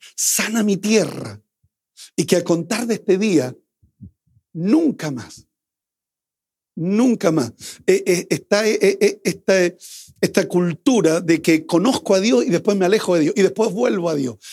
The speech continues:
y después me alejo de Dios, y después vuelvo a Dios. Pero hay una generación,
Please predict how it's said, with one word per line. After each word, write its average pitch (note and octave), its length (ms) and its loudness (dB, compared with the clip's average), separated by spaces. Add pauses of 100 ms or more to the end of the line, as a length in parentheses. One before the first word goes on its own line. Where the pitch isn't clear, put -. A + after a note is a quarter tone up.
(120)
y G3 80 4
después F3+ 320 2
me A3 140 4
alejo G3+ 380 2
de F3 80 4
Dios, D3+ 200 4
y - 40 4
después A3 300 2
vuelvo A3+ 320 2
a E3+ 60 2
Dios. C3+ 300 0 (840)
Pero E3+ 200 2
hay A3+ 100 4
una A#3+ 140 2
generación, E3+ 1120 0